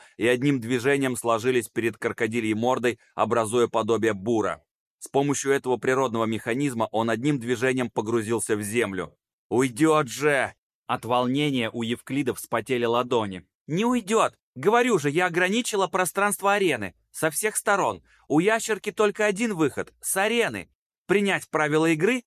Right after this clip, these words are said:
и победить нашего паучьего генерала». Гуо, ничуть не смутившись манёвром противника, указал на точку поля, в которую сатан воткнул второе короткое копьё. Глава школьного совета закрыл глаза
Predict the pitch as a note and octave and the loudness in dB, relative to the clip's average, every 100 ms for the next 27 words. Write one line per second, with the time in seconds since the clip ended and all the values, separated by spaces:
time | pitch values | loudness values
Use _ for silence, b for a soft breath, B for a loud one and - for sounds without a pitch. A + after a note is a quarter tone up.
0 | _ C#3+ D3+ D#3+ D#3+ D#3 A#3 E3 D3+ - | _ 0 2 2 0 -2 -4 -2 -4 -2
1 | C3 - C#3+ G3 A3+ G3+ G3 F#3 G#3+ G3 | -2 0 2 2 0 0 0 0 0 0
2 | B2 F#2+ - _ _ _ - A2 G3+ G3 | 0 -2 -8 _ _ _ -16 -4 2 2
3 | B2+ B2 C#3 A#2+ A2 A2+ A2+ A#2 A2 G2+ | 2 -2 -6 -6 -6 -4 -4 -4 -6 -8
4 | G2+ G#2+ A#2+ G#2+ G2+ F#2 G#2+ - E3+ D#3+ | -4 -2 0 -2 -4 -4 -6 -2 -2 0
5 | D3 B2+ _ - A#2+ C#3+ C3 D#3 D#3+ C3 | -2 -4 _ -6 -2 0 0 0 0 -2
6 | A#2+ B2+ A2 G#2+ - C#3+ D#3 D3+ _ _ | 0 0 0 -6 0 2 2 0 _ _
7 | A#2+ A2+ B2+ A#2 G#2+ A2 G#2 C#3 C3 G#2+ | -4 0 2 4 2 0 0 0 0 -2
8 | - A2+ A#2+ - G#2+ G#2 A#2 A2 G2+ G#2+ | -2 -4 -4 -2 0 2 2 2 0 -2
9 | - G#2+ G2+ A2+ - F#2 F2 D2+ _ _ | -2 -4 -2 -4 -4 -4 -4 -8 _ _
10 | _ - F#2+ B2+ C3 B2+ - B2+ A#2 A2+ | _ -10 -2 0 2 0 0 0 0 -2
11 | G#2+ A#2 C#3 B2+ G#2+ A#2+ B2+ A2+ F#2+ G#2+ | -2 -2 0 0 -2 -2 0 -2 0 -2
12 | A2+ D#3 | 0 -2